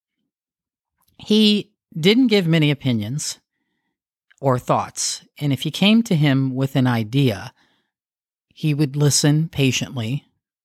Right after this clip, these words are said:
without interrupting you or overreacting or throwing in thoughts. But his final statement would always be, "What's your plan?"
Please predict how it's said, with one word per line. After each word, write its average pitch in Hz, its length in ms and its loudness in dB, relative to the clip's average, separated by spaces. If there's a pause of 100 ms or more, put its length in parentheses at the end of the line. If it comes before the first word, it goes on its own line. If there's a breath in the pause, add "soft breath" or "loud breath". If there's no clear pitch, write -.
(960)
without 131 360 0
interrupting 135 640 0
you 120 280 -2
or 101 320 -12 (880)
overreacting 139 800 2
or 123 40 -2
throwing 131 340 0
in 120 140 -2
thoughts. 147 480 0
But 127 200 -8
his - 320 -6 (360)
final 208 360 0
statement 143 520 -4
would 135 140 -8
always 131 420 -2
be, 95 340 -10 (1160)
"What's 147 380 -2
your 170 80 -2
plan?" - 380 -6